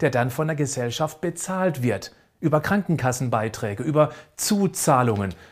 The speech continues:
Noch ist es bezahlbar, denn ich gehe fest davon aus, dass es in einigen Jahren für jeden Kranken unter uns deutlich teurer wird.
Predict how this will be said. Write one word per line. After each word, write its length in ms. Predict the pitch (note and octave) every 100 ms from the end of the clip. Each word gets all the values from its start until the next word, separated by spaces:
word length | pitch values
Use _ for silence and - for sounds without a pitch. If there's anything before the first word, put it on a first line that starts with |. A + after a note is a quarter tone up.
| _ -
Noch 600 | D3+ E3+ D#3+ A#2+ - - -
ist 200 | B2 -
es 140 | A#2+
bezahlbar, 640 | B2+ A2 - A2+ A2 G#2
denn 140 | G#2 B2+
ich 100 | B2
gehe 120 | D3
fest 240 | C3 C#3
davon 220 | E3 D#3+ C#3
aus, 340 | A#2 F3+ - - -
dass 140 | D3+ C#3
es 120 | C3
in 100 | D3+
einigen 380 | A#2 F3 D#3+ D3+
Jahren 280 | D3 E3+
für 140 | D#3+ C#3+
jeden 340 | C3 D#3 E3+
Kranken 340 | - D#3 D3+ D#3+
unter 320 | D3+ C#3 C#3
uns 320 | D#3+ E3+ - D3+
deutlich 580 | C3+ D3+ D#3+ D3+ C#3
teurer 440 | - C3 C3+ C3+ A#2
wird. 280 | G#2 -